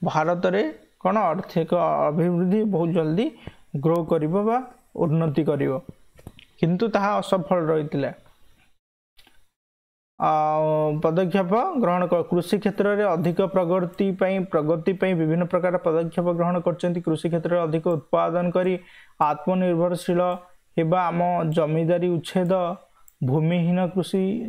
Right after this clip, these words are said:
ଶ୍ରମିକଙ୍କୁ ସରକାରୀ ଜମି ପ୍ରଦାନ, ଜୋତର ସର୍ବୋଚ୍ଚ ସୀମା ନି-, ନିର୍ଦ୍ଧାରଣ। ଦେଖ, <clears throat> ଯେତେବେଳେ ପଞ୍ଚବାର୍ଷିକ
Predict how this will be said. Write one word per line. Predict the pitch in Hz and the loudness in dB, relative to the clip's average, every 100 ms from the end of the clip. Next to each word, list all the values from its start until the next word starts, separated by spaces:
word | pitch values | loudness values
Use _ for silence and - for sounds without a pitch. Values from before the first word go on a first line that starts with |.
| 185 | -8
ଶ୍ରମିକଙ୍କୁ | - 170 165 165 170 175 | -4 -2 0 0 0 0
ସରକାରୀ | - 170 165 175 175 | 0 0 0 0 2
ଜମି | 175 175 | 0 0
ପ୍ରଦାନ, | 175 185 175 185 185 175 - - - _ - | 0 0 0 0 0 -4 -10 -20 -20 _ -4
ଜୋତର | 151 143 160 175 175 | 0 0 0 0 0
ସର୍ବୋଚ୍ଚ | 175 175 156 170 175 | 0 0 0 0 0
ସୀମା | 175 - 175 180 | -2 0 0 0
ନି-, | 175 175 - | 0 0 0
ନିର୍ଦ୍ଧାରଣ। | 170 160 165 175 185 180 | 0 0 2 0 0 0
ଦେଖ, | 180 190 165 - - - - - - - - - - | 0 0 -2 -4 -20 -20 -20 -20 -20 -20 -20 -10 0
<clears throat> | 240 233 180 | 2 2 2
ଯେତେବେଳେ | 175 220 233 | 2 2 0
ପଞ୍ଚବାର୍ଷିକ | 226 170 156 202 202 208 | 0 0 0 0 0 0